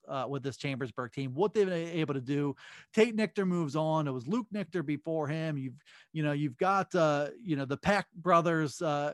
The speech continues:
looking back, you know, they, they have a pretty steady run of guys who are legitimate state championship contenders. And as I mentioned earlier, Carl Schinderdecker is firmly in that group. Um, did it last year, really turned a corner in his career, proved himself at the highest of levels,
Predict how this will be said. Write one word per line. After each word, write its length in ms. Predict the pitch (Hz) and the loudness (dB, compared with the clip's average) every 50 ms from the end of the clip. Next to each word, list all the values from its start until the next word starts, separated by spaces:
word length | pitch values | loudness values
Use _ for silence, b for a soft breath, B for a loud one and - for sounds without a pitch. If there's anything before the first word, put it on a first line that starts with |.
| - 190 214 | -8 -12 -10
looking 340 | 190 160 170 160 - 165 143 | -4 -4 -2 -2 0 -2 0
back, 240 | 135 156 151 147 - - | 2 0 0 0 -4 -8
you 140 | 202 208 214 | -4 -2 -2
know, 80 | 180 143 175 | -2 -2 2
they, 180 | 165 202 226 | 2 4 4
they 160 | 214 185 196 180 | 4 4 2 2
have 160 | 196 226 240 | 2 2 0
a 60 | 208 | -2
pretty 400 | - - - - 233 254 262 247 | -8 -8 -2 -2 0 0 0 -2
steady 460 | 214 - - - 208 214 208 196 175 | -4 -6 -4 -2 -2 0 0 0 -2
run 400 | 151 139 156 165 180 180 160 147 | 0 0 0 0 0 0 0 -2
of 120 | 135 123 120 | -2 -6 -6
guys 360 | 160 135 139 147 151 147 - | -6 -4 -2 -2 -2 -4 -4
who 100 | 147 147 | -4 -4
are 80 | 151 147 | -2 -2
legitimate 680 | 143 143 139 113 - 156 160 151 165 160 160 175 175 - B B B B B B B | -2 -2 -4 -4 0 0 2 2 2 0 0 -4 -4 -8 B B B B B B B
state 380 | - - - 180 170 170 180 - | -18 -6 0 2 2 2 0 -2
championship 600 | - - 175 165 165 160 151 135 - 160 151 - | -4 -2 -2 -2 -2 -4 -6 -2 -2 -4 -2 -2
contenders. 600 | 143 131 - 160 170 180 165 151 147 143 143 127 | -6 -6 -2 -2 0 0 0 0 0 0 0 -2
And 100 | 139 135 | 0 0
as 160 | 139 147 139 | 0 2 2
I 60 | 147 | 2
mentioned 340 | 147 151 151 127 143 135 127 | 0 0 0 0 -2 -4 -2
earlier, 260 | 131 151 175 160 139 | -2 0 0 0 -2
Carl 340 | 120 - - 156 151 151 143 | -4 -2 0 2 2 2 2
Schinderdecker 640 | - - 156 170 190 160 139 135 120 - - 127 123 | 0 -2 -2 -2 -2 -2 -2 -2 -2 -2 -6 -6 -6
is 140 | 113 131 120 | -6 -6 -8
firmly 580 | - - - - 175 185 208 208 185 160 147 143 | -10 -12 -6 -2 -2 0 0 0 0 0 -2 -2
in 100 | 143 143 | -2 -2
that 200 | 139 131 127 - | -2 -2 -4 -4
group. 280 | - 135 139 139 139 - B B B B B B B B B | -6 -6 -4 -4 -4 -6 B B B B B B B B B
Um, 300 | - 135 135 135 135 135 | -4 -2 -2 -2 -4 -2
did 140 | 120 156 175 | 0 0 0
it 80 | 202 185 | 0 0
last 420 | 160 165 156 160 170 - - - | -2 -2 -2 0 -2 -2 -2 0
year, 200 | 165 160 156 147 | 0 2 2 2
really 280 | 139 151 175 180 180 170 | 4 4 6 6 6 4
turned 340 | - - - 180 180 175 160 | 4 0 0 0 2 0 -2
a 60 | 156 | -2
corner 460 | - - 160 156 160 165 160 156 151 | -4 -4 -2 0 0 0 0 0 0
in 40 | 147 | 0
his 200 | 143 156 147 - | 0 0 -2 -2
career, 500 | - 151 139 135 143 147 147 147 147 135 | -4 -4 -4 -2 -2 -2 -2 -2 -4 -4
proved 340 | - - - 180 202 180 160 | -4 0 2 2 2 2 0
himself 540 | 175 165 156 - 185 180 175 175 160 - | -2 -2 -2 0 0 2 2 2 2 2
at 100 | - 147 | 0 -2
the 80 | - 139 | 0 -2
highest 560 | 120 - - 160 156 160 170 170 165 151 - | -2 0 2 4 4 6 4 4 0 0 -2
of 120 | 151 127 131 | -6 -6 -2
levels, 580 | 143 151 151 151 151 156 156 151 147 - - | -2 0 0 0 0 0 0 0 -2 -6 -10